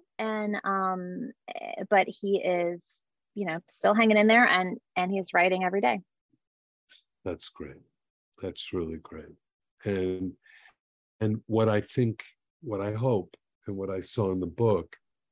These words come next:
Speaker 2: and what's beautiful about the book is how you seem to have made a peace with your dad, right?
Speaker 1: Yeah.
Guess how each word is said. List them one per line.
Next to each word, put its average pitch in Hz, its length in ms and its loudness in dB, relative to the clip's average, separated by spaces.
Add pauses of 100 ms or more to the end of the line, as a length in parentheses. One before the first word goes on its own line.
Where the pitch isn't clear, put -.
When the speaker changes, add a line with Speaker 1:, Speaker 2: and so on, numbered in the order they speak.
(180)
Speaker 2:
and 98 100 -4
what's 92 200 -6
beautiful 117 580 0
about 80 280 -8
the 82 80 -14
book 80 300 -12 (840)
is 92 880 -2 (600)
how 110 60 -2
you 104 200 0
seem 101 340 -4
to - 160 -8
have 90 140 -8
made 92 580 -2 (520)
a 117 60 -2
peace - 580 -2 (180)
with 90 200 -8
your 87 100 -6
dad, 76 240 -12 (360)
right? 101 260 -4
Speaker 1:
Yeah. 190 160 -4